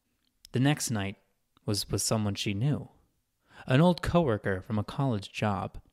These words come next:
"You don't know anything about dreamwalking, do you, Brian?" she asked. Brian ignored the question and tried to kiss her.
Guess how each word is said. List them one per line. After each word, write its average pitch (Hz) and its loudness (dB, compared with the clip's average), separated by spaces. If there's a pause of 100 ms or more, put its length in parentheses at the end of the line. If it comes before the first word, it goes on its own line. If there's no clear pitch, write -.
(200)
"You 269 4
don't 220 6
know 147 6
anything 135 4
about 107 2
dreamwalking, 101 0
do 104 2
you, 127 2
Brian?" 160 2 (300)
she 101 -2
asked. 90 -6 (560)
Brian 139 4
ignored 113 2
the 104 2
question 107 0
and 104 -6
tried 110 -2
to 98 -4
kiss - -6
her. 95 -4